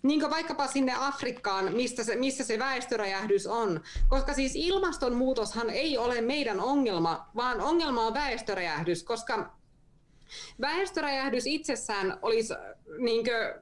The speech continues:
on, ö, massiivinen uhka, siis sellainen olemassaolon uhka maapallolle yksinäänkin, mutta ilmastonmuutos on uhka ainoastaan yhdessä väestöräjähdyksen kanssa,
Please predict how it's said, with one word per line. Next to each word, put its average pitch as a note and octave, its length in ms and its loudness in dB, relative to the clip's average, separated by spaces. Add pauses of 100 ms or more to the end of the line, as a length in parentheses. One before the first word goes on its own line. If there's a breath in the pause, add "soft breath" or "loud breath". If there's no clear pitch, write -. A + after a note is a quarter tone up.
on, C#4+ 260 2
ö, - 480 -4
massiivinen B3 680 0
uhka, G#3+ 360 -2
siis A3 240 0
sellainen B3 480 0
olemassaolon G3+ 1160 0 (100)
uhka F#3 560 -2 (200)
maapallolle G3 680 0
yksinäänkin, F3+ 840 0 (240 loud breath)
mutta B3+ 240 -2
ilmastonmuutos A#3+ 960 0
on A#3+ 220 0
uhka C4 340 0
ainoastaan A3 840 0
yhdessä A3+ 440 0
väestöräjähdyksen F3 1040 -2
kanssa, F3+ 480 -2